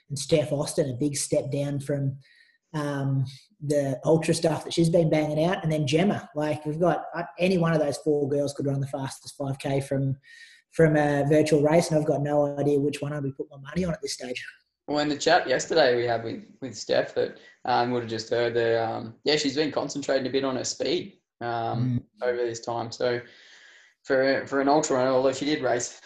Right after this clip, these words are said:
Speaker 2: a sixty K, sixty plus K race the other day though. So, <laughs> um, yeah, it'll be, it will be interesting to see how, how they go.
Speaker 1: Got to be interesting there. Strength's definitely not her, um, her, well, she's got the strength, just gotta work on the speed.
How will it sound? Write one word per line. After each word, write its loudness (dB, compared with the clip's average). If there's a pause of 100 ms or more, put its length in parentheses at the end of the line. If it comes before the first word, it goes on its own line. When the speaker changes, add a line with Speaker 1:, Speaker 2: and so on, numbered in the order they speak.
Speaker 2:
a -14
sixty -10
K, -2
sixty -12
plus -6
K -6
race -4
the -4
other -4
day -4
though. -6
So, -2 (1200)
<laughs> -4
um, -2
yeah, 2
it'll -2
be, -4
it -2
will 0
be -4
interesting -10
to -10
see -6
how, -4 (160)
how -4
they -6
go. -4 (880)
Speaker 1:
Got 0
to 2
be 2
interesting 2
there. 2
Strength's 4
definitely 4
not 4
her, 4
um, 0 (300)
her, 4 (360)
well, -6
she's -6
got 4
the -4
strength, -2
just -6
gotta 0
work -2
on -2
the -4
speed. 0